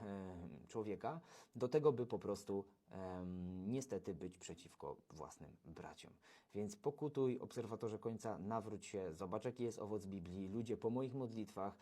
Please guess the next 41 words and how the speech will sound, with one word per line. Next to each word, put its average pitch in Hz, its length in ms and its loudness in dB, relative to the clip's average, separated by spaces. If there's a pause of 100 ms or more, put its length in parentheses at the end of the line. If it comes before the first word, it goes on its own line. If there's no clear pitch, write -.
(220)
nie 120 100 2
tylko 151 200 2
są 123 120 0
uzdrawiani 113 600 2
i 110 60 4
uwalniani, 104 680 2
w 90 60 -12
co 87 160 -6
ty 98 140 -2
w 85 80 -4
ogóle 92 240 -2
chyba 92 180 -2
nie 98 120 0
wierzysz, 87 460 -4
bardziej 87 380 -4
wierzysz 90 240 -6
chyba 92 200 -2
w 87 80 -4
diabła 98 380 0
niż 92 180 -4
w 85 40 -10
Boga, 98 220 0
bo 87 80 -4
ciągle 98 260 -2
o 92 60 0
diable 90 360 -2
gadasz. 90 380 -2 (260)
Zajmij 117 300 0
się, 127 200 0 (540)
człowieczku, 107 480 0
głoszeniem 117 440 0
Ewangelii 104 460 2
bardziej 98 380 0
niż 104 260 0 (380)
punktowaniem 123 680 2
kogokolwiek, 107 600 4
bo 95 220 -2
nie 95 140 -4
masz 127 200 -2
w 90 180 -8
ogóle 139 200 -2